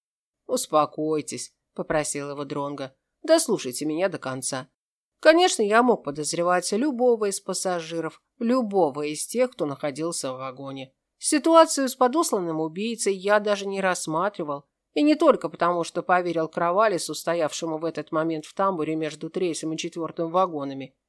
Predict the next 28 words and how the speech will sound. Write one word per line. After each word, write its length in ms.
и 100
не 140
потому, 500
что 200
в 40
третьем 380
вагоне 420
находились 540
курсанты 520
военного 460
училища, 640
хорошо 360
знавшие 500
друг 260
друга. 340
То 100
есть 180
чужого 460
человека, 580
который 420
пробежал 580
бы 180
по 140
их 180
вагону 420
сразу 400
после 380
аварии, 560